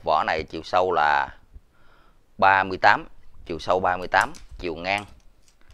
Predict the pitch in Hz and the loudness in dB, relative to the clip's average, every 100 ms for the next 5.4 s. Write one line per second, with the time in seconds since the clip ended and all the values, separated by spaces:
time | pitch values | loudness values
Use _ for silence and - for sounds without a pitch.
0 | - - _ - - 92 87 98 98 87 | -20 -20 _ -20 -10 -8 -6 -4 -2 -2
1 | 87 123 113 135 147 - 85 76 76 78 | -4 -6 -6 -4 -4 -2 0 0 0 -4
2 | 76 76 76 - - _ - _ _ - | -6 -10 -14 -20 -20 _ -20 _ _ -20
3 | - _ - 123 127 - 143 202 - - | -20 _ -6 -6 -4 -2 -2 -4 -16 -20
4 | - - - 92 85 92 92 80 92 123 | -18 -12 -12 -8 -8 -4 -4 -4 -4 -6
5 | - 104 98 98 | 0 4 6 4